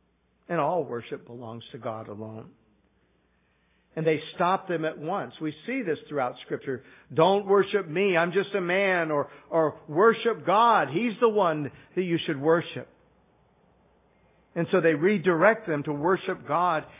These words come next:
and to Him alone they're to worship. The very first commandment of the Bible, of the Ten Commandments, is, "You shall have no other gods before me."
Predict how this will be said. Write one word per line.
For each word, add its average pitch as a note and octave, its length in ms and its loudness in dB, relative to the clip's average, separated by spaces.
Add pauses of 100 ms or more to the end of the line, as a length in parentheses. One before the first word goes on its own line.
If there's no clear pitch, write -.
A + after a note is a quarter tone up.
(120)
and E3 100 -8
to D#3 160 0
Him F3 180 -2
alone D#3+ 720 -2
they're C3+ 140 -4
to C#3 140 -8
worship. B2 480 -8 (2250)
The C#3+ 60 -6
very D#3 260 2
first F3 220 4 (100)
commandment F3+ 560 2
of C#3+ 100 -4
the D3 60 -6
Bible, C#3+ 560 0 (640)
of C#3 120 -8
the C#3+ 80 -2
Ten E3 300 -2
Commandments, D#3+ 640 -4
is, C#3 140 -6
"You E3+ 300 -4
shall D#3 180 -4
have C#3+ 240 -4
no E3 680 -2 (360)
other D#3 540 -2 (280)
gods C#3 500 -4 (220)
before C#3 520 -6
me." C3+ 320 -8